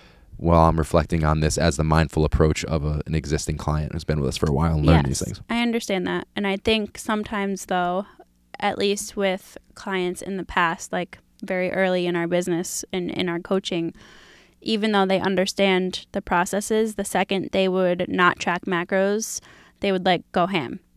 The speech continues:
Speaker 2: And, like, even though they have the wisdom and the knowledge, it's like, for certain people, when they first experience not tracking macros and trying to intuitively eat, they re-, revert back to those,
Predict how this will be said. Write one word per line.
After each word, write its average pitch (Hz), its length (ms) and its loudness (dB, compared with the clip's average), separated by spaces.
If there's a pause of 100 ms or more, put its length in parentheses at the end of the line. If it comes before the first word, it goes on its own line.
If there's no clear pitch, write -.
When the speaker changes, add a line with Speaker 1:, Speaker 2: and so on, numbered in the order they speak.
(120)
Speaker 2:
And, 185 140 2
like, 165 180 0
even 220 200 4
though 226 120 6
they 220 120 10
have 214 340 8
the 196 100 6
wisdom 202 460 6
and 185 100 2
the 180 60 2
knowledge, 190 720 8
it's - 180 -4
like, 175 360 0 (560)
for 208 300 4
certain 208 460 4
people, 214 400 4
when 190 160 4
they 180 120 2
first 226 500 6
experience 214 760 -2
not 185 320 0
tracking 202 340 0
macros 196 400 0
and 180 140 -4
trying 196 280 2
to 196 140 0
intuitively 190 640 0
eat, 214 320 -4
they 190 200 4
re-, 185 280 4 (140)
revert 202 500 8
back 185 320 4
to 202 260 4
those, 180 520 4